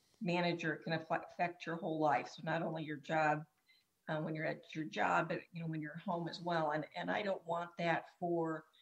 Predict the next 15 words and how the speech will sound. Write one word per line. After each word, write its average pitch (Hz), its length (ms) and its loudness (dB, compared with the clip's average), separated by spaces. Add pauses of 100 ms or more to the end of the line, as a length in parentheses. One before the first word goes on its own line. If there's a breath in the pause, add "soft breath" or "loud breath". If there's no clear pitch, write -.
(420 soft breath)
the 170 60 -4
manager 190 640 0
or 175 80 0
the 156 140 0
leader. 170 480 2
I 170 80 0
don't 165 180 -2
want 160 180 -2
that 151 200 0 (100)
for 165 180 -4 (100)
the, 151 480 -2
uh, 143 200 0 (300)
employee. 180 600 -2
And 170 100 -2
I, 156 100 0